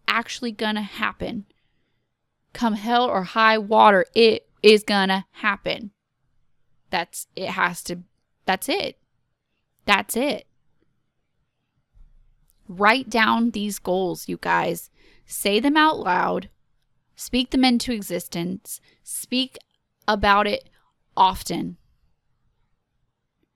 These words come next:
Dream those crazy dreams. Because I guarantee you that six years ago, I never, never thought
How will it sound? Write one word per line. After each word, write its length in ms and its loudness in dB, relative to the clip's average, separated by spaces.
Dream 320 2
those 220 2
crazy 400 -2
dreams. 680 -6
Because 380 0
I 220 2
guarantee 680 -2
you 100 -2
that 200 -2
six 400 -6
years 260 -4
ago, 300 -2
I 160 2
never, 720 0
never 880 4
thought 360 2